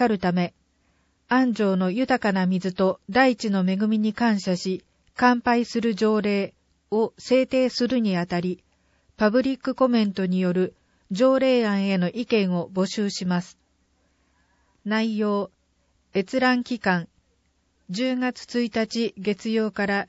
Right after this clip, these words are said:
三十一日水曜、午前八時半から午後五時十五分、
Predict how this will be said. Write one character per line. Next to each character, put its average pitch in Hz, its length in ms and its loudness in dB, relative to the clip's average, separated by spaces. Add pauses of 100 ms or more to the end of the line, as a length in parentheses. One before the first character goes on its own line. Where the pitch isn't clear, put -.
(240)
三 254 320 0
十 185 240 0
一 185 300 -2
日 214 420 -4
水 208 380 -6
曜、 196 320 -4 (580)
午 254 200 2
前 208 200 2
八 202 320 -4
時 220 100 -2
半 208 240 -2
か 185 160 -4
ら 170 220 -2 (240)
午 247 160 0
後 190 140 0
五 233 160 0
時 202 160 -2
十 208 220 -2
五 196 140 -4
分、 165 320 -6